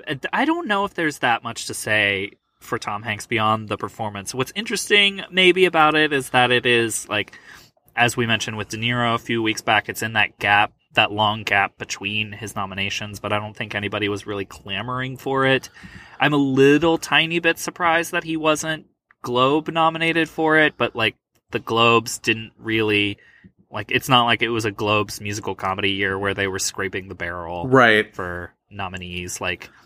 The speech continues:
Speaker 1: even Spacey, who's in Beyond the Sea, which I haven't seen and you say is terrible, at least
Speaker 2: It
Speaker 1: got
Speaker 2: is.
Speaker 1: that musical distinction.
Speaker 2: Yes.
Speaker 1: So it's like that nomination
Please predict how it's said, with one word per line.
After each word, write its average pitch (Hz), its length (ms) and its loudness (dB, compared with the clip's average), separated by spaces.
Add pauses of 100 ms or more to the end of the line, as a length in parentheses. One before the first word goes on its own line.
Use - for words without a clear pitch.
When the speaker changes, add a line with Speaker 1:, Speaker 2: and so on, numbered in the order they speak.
(120)
Speaker 1:
even 160 240 2
Spacey, 110 640 0
who's 104 240 -4
in 98 280 -6
Beyond 95 360 -4
the 90 60 -8
Sea, 95 500 -2
which 87 320 -10
I 113 160 4
haven't 107 220 2
seen 101 300 -2
and 92 120 -10
you 104 140 -4
say 95 340 -2
is 90 200 -6
terrible, 92 640 -4 (320)
at 120 120 2
least 113 220 0
Speaker 2:
It 135 40 8
Speaker 1:
got 110 140 6
Speaker 2:
is. - 60 -2
Speaker 1:
that 92 160 2
musical 92 500 -10
distinction. 92 680 -4
Speaker 2:
Yes. 107 220 4
Speaker 1:
So 101 60 0
it's 90 180 -4
like - 180 -12
that 92 220 0
nomination 90 720 -10